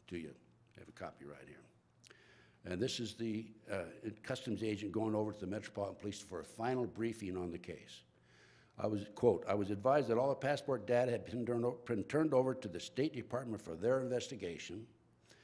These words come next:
The State Department, in turn, advised Metropolitan Police Department that all travel and use of the passports by the holders of the passport was within the law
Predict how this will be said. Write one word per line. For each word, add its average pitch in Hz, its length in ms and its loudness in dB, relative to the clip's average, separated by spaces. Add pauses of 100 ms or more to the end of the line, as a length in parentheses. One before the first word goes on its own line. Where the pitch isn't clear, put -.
(320)
The 90 100 -4
State 147 440 2
Department, 123 520 0
in 110 100 0
turn, 127 440 4
advised 110 420 4
Metropolitan 117 480 0
Police 127 160 -2
Department 117 380 -4
that 101 100 2
all 131 140 4
travel 127 420 0
and 95 180 2
use 135 240 2
of 117 60 0
the 101 80 0
passports 113 500 -2
by 104 140 -4
the 95 100 -4
holders 123 320 0
of 95 60 -4
the 95 60 -8
passport 104 520 -2
was 85 180 -4
within 127 300 0
the 147 80 4
law 117 440 8